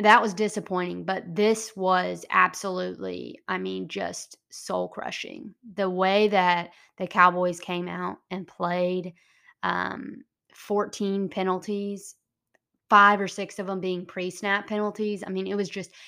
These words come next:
it was a complete lack of discipline that it was nauseating. And I, and to get back into the game, to have a chance in the final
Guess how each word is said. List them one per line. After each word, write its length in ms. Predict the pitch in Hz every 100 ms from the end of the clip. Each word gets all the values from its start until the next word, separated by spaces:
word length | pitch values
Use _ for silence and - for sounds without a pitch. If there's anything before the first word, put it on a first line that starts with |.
| - -
it 60 | 233
was 100 | 233
a 40 |
complete 400 | 196 175 202 190
lack 320 | 185 180 180
of 140 | 185 165
discipline 580 | 180 175 185 185 180 175
that 380 | 165 165 - _ _ _ _ _ _ _ _ _ _ _ 208
it 100 | 202
was 320 | 196 - - _ _ _ _ -
nauseating. 840 | 208 190 180 - 196 - - - - _ _ _ _ -
And 800 | 190 185 180 175 180 180 185 - _ _ _ _ _ _ _ _ -
I, 600 | 185 185 190 190 190 -
and 160 | 208 208
to 120 | 240
get 380 | 233 233 226 202
back 320 | 202 196 214
into 260 | 220 214 220
the 80 | 190
game, 520 | 175 165 165 170 165 _ _
to 320 | - 190 185 175 _ _ -
have 300 | 196 190 208
a 60 |
chance 760 | 208 - 180 185 196 214 - _ _ _ -
in 540 | 202 190 185 175 170 -
the 180 | 175 185
final 720 | - 160 175 185 180 170